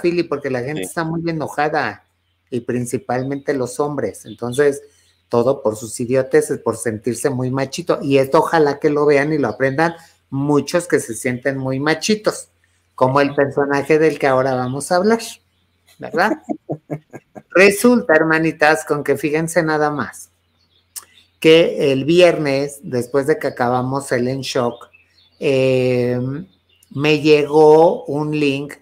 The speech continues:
Speaker 1: de, de un programa. No sé si estábamos en vivo a la misma hora o qué, pero acababa de terminar.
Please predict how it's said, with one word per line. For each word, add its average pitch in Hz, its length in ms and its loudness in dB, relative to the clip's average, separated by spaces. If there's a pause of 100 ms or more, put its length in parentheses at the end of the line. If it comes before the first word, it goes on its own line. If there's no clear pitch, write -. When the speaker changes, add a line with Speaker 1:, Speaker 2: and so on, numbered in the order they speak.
(120)
Speaker 1:
de, 123 480 -2
de 123 240 -4
un 139 380 -6
programa. 185 600 -2 (480)
No 170 180 2
sé 240 180 0
si 233 140 2
estábamos 175 560 0
en 127 160 -4
vivo 143 220 2
a 151 80 4
la 127 120 0
misma 131 440 -4
hora 123 280 -2
o 107 120 -8
qué, 151 140 -2
pero 123 440 -4
acababa 135 420 -2
de 156 120 0
terminar. 107 540 -10